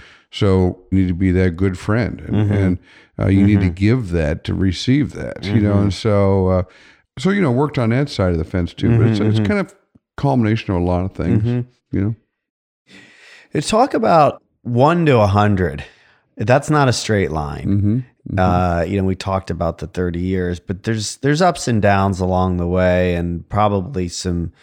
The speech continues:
Speaker 2: some real down downs and some
Speaker 1: Mm-hmm.
Speaker 2: real up ups where,
Speaker 1: Mm-hmm.
Speaker 2: you know, you, uh, maybe
Speaker 1: Sure.
Speaker 2: were making a lot of money and experiencing a lot of success that you, that you'd never experienced before.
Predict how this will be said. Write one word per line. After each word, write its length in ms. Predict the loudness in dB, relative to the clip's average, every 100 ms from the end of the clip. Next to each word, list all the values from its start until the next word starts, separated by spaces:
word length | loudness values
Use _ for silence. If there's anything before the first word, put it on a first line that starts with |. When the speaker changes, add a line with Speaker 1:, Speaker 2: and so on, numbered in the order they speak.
| _ _
Speaker 2:
some 340 | -4 0 0
real 220 | 2 2
down 400 | 0 0 0 0
downs 500 | 0 0 0 -2 0
and 100 | 2
some 100 | 2
Speaker 1:
Mm-hmm. 80 | 2
Speaker 2:
real 160 | 2 4
up 220 | 4 4
ups 340 | 4 4 0 -2
where, 160 | 2 4
Speaker 1:
Mm-hmm. 220 | 2 2
Speaker 2:
you 80 | 2
know, 120 | 4
you, 460 | 2 2 2 0 -4 -14 -20 _ _
uh, 200 | 0 2 2
maybe 360 | 2 4 2
Speaker 1:
Sure. 80 | 2
Speaker 2:
were 340 | 2 2 0 -6 -18 -2
making 340 | 0 2 2
a 80 | 4
lot 220 | 4 4
of 60 | 4
money 460 | 2 2 2 2
and 240 | 2 0 -2 -6
experiencing 580 | -12 -6 -2 -2 -2 0
a 20 |
lot 180 | 2 0
of 60 | -2
success 480 | -6 -2 0 0
that 140 | -2 -2
you, 180 | -2 -2 -4 -6
that 320 | -4 -4 -2
you'd 140 | 0
never 300 | 0 2 0
experienced 580 | -2 -4 0 0 0 -2
before. 540 | -4 -4 0 2 0